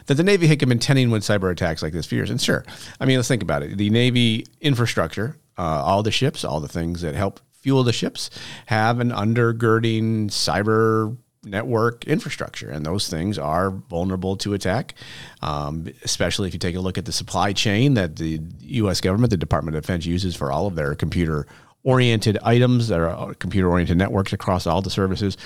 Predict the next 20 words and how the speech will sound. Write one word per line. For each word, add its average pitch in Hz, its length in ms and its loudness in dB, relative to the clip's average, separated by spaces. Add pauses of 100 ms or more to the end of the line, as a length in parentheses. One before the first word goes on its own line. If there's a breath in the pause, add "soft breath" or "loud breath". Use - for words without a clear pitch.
(260 loud breath)
They 98 100 2
are 92 120 4
all 92 440 2
target 107 560 0
for 98 560 2
state-sponsored 95 680 0
attacks, 85 320 0
specifically 95 540 -2
from 90 160 -4
China 82 280 0
and 82 140 -2
Russia, 76 280 -2
Iran, 67 340 -6
North 69 200 -8
Korea, 67 260 -6
so - 140 -6
on 58 80 -8
and - 60 -12
so 117 120 0
forth. 95 240 -4